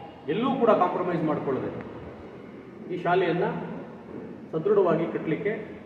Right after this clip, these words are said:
ಪ್ರಯತ್ನ ಮಾಡಿದ್ದೀವಿ. ಅದರ ಪರಿಣಾಮವನ್ನು ಕೂಡ ನಾವು ಗಮನಿಸ್ತಾ ಇದ್ದೀವಿ. ಐದು ವರ್ಷಗಳ ಹಿಂದೆ ಪ್ರಾರಂಭವಾದ ಶಾಲೆಯಲ್ಲಿ ಕೇವಲ ಐವತ್ತು ಮಕ್ಕಳ ಸಂಖ್ಯೆ ಇದ್ದಂಥ ಶಾಲೆ ಇವತ್ತು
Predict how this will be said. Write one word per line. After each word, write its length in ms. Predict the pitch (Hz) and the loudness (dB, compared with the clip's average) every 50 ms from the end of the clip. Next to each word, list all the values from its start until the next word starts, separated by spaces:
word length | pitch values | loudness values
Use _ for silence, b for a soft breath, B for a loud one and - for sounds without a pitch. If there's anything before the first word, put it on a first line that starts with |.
| - - - - | -16 -16 -12 -6
ಪ್ರಯತ್ನ 340 | 151 151 151 151 - 160 151 | -4 -2 -2 -2 -2 -2 0
ಮಾಡಿದ್ದೀವಿ. 360 | 151 156 156 151 165 202 226 | 0 2 2 2 2 2 2
ಅದರ 220 | 185 151 160 151 151 | 2 4 4 4 4
ಪರಿಣಾಮವನ್ನು 760 | 143 135 - - - - 151 160 170 180 165 165 165 160 151 | 2 2 0 -2 -2 0 2 2 2 2 2 2 2 2 2
ಕೂಡ 140 | 160 156 160 | 2 2 2
ನಾವು 300 | 160 147 147 147 139 135 - - - - - - - - - - - - - - - - - | 2 2 2 0 0 -2 -4 -8 -10 -10 -12 -12 -12 -14 -14 -14 -14 -16 -16 -16 -16 -6 -4
ಗಮನಿಸ್ತಾ 340 | 143 156 175 165 - - 139 | -2 0 2 0 0 0 0
ಇದ್ದೀವಿ. 220 | 117 95 - - - - - - - - - - - - - - - - - - - 330 349 - - - 427 427 415 - - - - 370 359 - 359 - - - - - - - - - - - - - - _ _ _ - | 0 0 -2 -4 -6 -8 -10 -10 -10 -10 -12 -12 -12 -12 -14 -14 -14 -14 -14 -14 -12 -12 -12 -12 -12 -12 -12 -12 -12 -14 -14 -16 -16 -18 -18 -16 -18 -18 -20 -20 -20 -20 -20 -20 -20 -20 -20 -20 -20 -20 -20 _ _ _ -4
ಐದು 180 | 220 - 233 | -2 2 2
ವರ್ಷಗಳ 260 | 214 208 - 220 226 233 | 2 2 4 4 6 6
ಹಿಂದೆ 320 | 220 214 214 220 214 196 - - - - - - - - - | 6 8 8 8 8 8 6 4 0 -4 -6 -8 -10 -8 0
ಪ್ರಾರಂಭವಾದ 460 | - 170 180 190 190 202 190 180 175 | 2 4 4 4 4 4 4 4 4
ಶಾಲೆಯಲ್ಲಿ 800 | 165 165 165 175 190 190 180 175 165 170 160 151 143 - - - - - - - - - - - - - - - - - - - - - - - | 2 4 6 6 6 6 4 2 2 2 2 0 0 -2 -4 -6 -8 -10 -10 -10 -12 -12 -14 -14 -14 -14 -14 -14 -14 -14 -14 -12 -12 -12 -4 0
ಕೇವಲ 240 | 196 202 196 185 170 | 2 4 4 6 6
ಐವತ್ತು 320 | 175 208 226 214 - - | 8 10 10 8 8 4
ಮಕ್ಕಳ 280 | 196 185 - - 180 170 160 170 165 - - | 0 0 0 4 4 4 4 4 2 0 0
ಸಂಖ್ಯೆ 240 | 170 160 165 170 165 | 0 0 2 2 0
ಇದ್ದಂಥ 260 | 160 160 156 156 156 143 139 - | 2 0 0 2 0 0 0 0
ಶಾಲೆ 220 | 151 156 165 175 170 | 2 2 2 2 2
ಇವತ್ತು 320 | 156 147 147 151 143 - | 0 0 0 0 0 -2